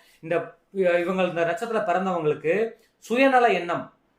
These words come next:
ஒரு சிக்கனம் அப்படிங்கிறத ரொம்ப ரொம்ப சுயநலமா இருக்கக்கூடிய, அவங்களுடைய விஷயத்துக்கு அவங்க சு-, சுயநலமா ப-, அ, சிக்கனம் பண்ண மாட்டாங்க. ஆனா அவங்க குடும்பத்துல வேற யாருக்கு ஏதாவது ஒண்ணு பண்ணணும்னா உடனே ஒரு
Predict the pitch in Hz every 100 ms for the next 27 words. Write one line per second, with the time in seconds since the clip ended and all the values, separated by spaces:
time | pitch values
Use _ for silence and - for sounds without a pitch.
0 | _ _ - - 151 151 175 196 233 226
1 | 196 170 170 156 143 190 156 185 202 185
2 | 220 262 - - - 220 247 240 226 220
3 | 190 175 151 156 - 226 226 214 202 226
4 | 233 214 190 170 180 160 160 180 190 185
5 | 175 165 165 156 151 - - _ 151 143
6 | 160 196 185 165 151 143 143 180 190 160
7 | 151 233 247 240 196 190 196 202 190 190
8 | 175 165 180 214 175 175 180